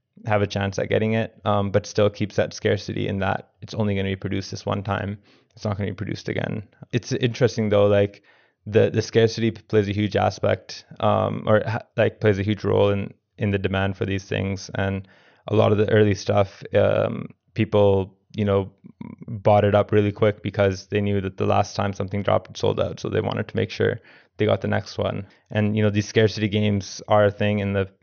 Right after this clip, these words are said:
you know, fashion industry, like the hype beast culture and, you know, the, the sneakers and all that. Um, that aligns with, like, you know, crypto does scarcity really well. So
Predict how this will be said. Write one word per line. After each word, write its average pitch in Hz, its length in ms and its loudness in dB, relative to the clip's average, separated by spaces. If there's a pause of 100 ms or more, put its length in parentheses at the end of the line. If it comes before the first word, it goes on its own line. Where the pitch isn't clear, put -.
you 104 80 -2
know, 101 100 2
fashion 101 400 0
industry, 107 380 -6
like - 220 -4
the 107 60 -4
hype 101 260 -2
beast - 280 -8
culture - 520 -2
and, 50 200 -8 (360)
you 107 80 -4
know, 101 80 2
the, 101 300 0
the 98 80 -8
sneakers 98 720 -2
and 98 100 -4
all 98 120 0
that. 95 460 0
Um, 95 440 -2 (760)
that 104 640 0
aligns 104 420 0
with, 98 140 -4
like, 101 340 -4
you 107 100 -6
know, 101 300 -2
crypto 110 280 2
does 98 200 2
scarcity 101 420 -2
really 107 220 -2
well. - 240 2
So - 380 -4